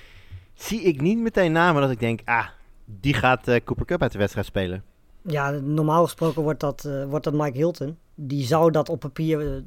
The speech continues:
Speaker 2: heel veel mensen noemen hem de beste slotcorner die er is. Eh, in ieder geval dit jaar. En op zich, eh, heeft hij dat ook wel laten zien.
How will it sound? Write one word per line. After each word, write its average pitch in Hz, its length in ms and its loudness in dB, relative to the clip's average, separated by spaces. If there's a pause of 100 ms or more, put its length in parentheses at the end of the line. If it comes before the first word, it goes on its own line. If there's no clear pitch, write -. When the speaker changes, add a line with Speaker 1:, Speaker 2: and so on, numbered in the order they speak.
(120)
Speaker 2:
heel 156 220 -2
veel 139 100 -2
mensen 147 300 -2
noemen 147 180 0
hem 147 100 -2
de 139 60 -4
beste 147 280 -4
slotcorner 143 580 -6
die 135 180 -6
er 131 80 -4
is. 170 300 -6
Eh, 143 280 -6
in 143 120 -4
ieder 151 160 -2
geval 127 260 -6
dit 143 180 -4
jaar. 165 340 -2
En 131 300 -10
op 123 140 -14
zich, 147 340 -8
eh, 196 100 -16
heeft 135 380 -8
hij 160 80 -2
dat 143 160 -4
ook 143 80 -6
wel 147 120 -2
laten 139 280 -4
zien. 151 220 -6